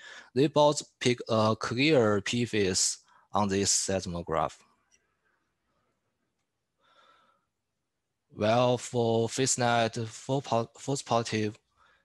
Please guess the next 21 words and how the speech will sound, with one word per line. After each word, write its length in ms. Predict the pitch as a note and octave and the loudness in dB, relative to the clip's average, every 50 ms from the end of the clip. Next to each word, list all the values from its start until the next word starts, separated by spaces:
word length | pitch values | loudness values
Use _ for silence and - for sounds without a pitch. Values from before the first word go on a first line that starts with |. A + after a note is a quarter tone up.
| _ - | _ -8
we 100 | G#2+ B2 | -6 -2
can 220 | - B2 A#2+ A#2 | 0 2 2 2
see 280 | A2+ - - B2+ B2 A#2+ | 2 0 2 2 2 2
that, 440 | A2 A2 G#2+ G#2 G#2 G2+ - - A2 | 2 2 2 2 2 0 -2 -4 -2
uh, 380 | G#2+ G2+ G2+ G2 G2 F#2+ G2+ - _ _ _ _ _ _ _ _ _ _ _ _ _ _ _ _ _ _ _ _ _ _ _ _ _ _ _ _ _ _ - F#2 | -2 0 0 0 -2 -4 -6 -8 _ _ _ _ _ _ _ _ _ _ _ _ _ _ _ _ _ _ _ _ _ _ _ _ _ _ _ _ _ _ -10 -6
uh, 960 | F2+ F2 E2+ F2 E2+ E2+ E2+ E2+ E2+ E2+ E2+ E2+ E2+ E2+ E2+ E2+ E2 E2+ F2 - - _ _ | -4 -4 -4 -4 -4 -4 -6 -6 -6 -6 -6 -6 -6 -6 -6 -6 -6 -8 -8 -10 -12 _ _
the 360 | - F2 F2 F2 F2 F2 F2 - _ _ _ _ | -8 -6 -4 -4 -4 -4 -6 -10 _ _ _ _
phase 300 | - - A#2+ A#2 A2 - | -4 0 2 2 2 0
picked 360 | - - - G#2+ - - - - | -2 -2 -4 -4 -4 -6 -8 -4
by 180 | G#2+ F#2+ F#2+ F#2+ | -2 0 0 0
FaceNet 640 | F2+ - - G#2 - - G2+ G2 G2 F#2+ F2 - | -2 -2 -4 -2 -2 -2 -2 0 0 -2 -2 -4
in, 280 | F2+ E2+ E2 E2 E2+ D#2+ _ _ - | -6 -6 -6 -8 -8 -10 _ _ -10
is 180 | F2 - - | -10 -8 -8
in 140 | - F2+ F#2 | -8 -10 -10
fact 380 | - - G2+ F#2+ E2+ - - F#2 | -6 -4 -2 -2 -2 -4 -8 -10
not 280 | F2 E2+ E2+ F2 E2 E2 E2 F2+ | -8 -4 -4 -4 -4 -6 -6 -6
that 220 | F2 F2 F2+ - - _ - | -4 -4 -6 -6 -12 _ -14
clear 460 | - - - E2 E2+ F#2 E2 C#2+ - G2+ - - _ _ _ _ _ _ _ _ _ _ _ _ - | -14 -12 -10 -8 -8 -6 -6 -8 -10 -12 -16 -20 _ _ _ _ _ _ _ _ _ _ _ _ -10
or 140 | D#2+ D#2+ - | -10 -10 -8
not 220 | - D#2 - - E2+ F2 | -8 -10 -10 -10 -8 -8
right, 220 | F#2 F2+ D2+ - | -6 -8 -8 -8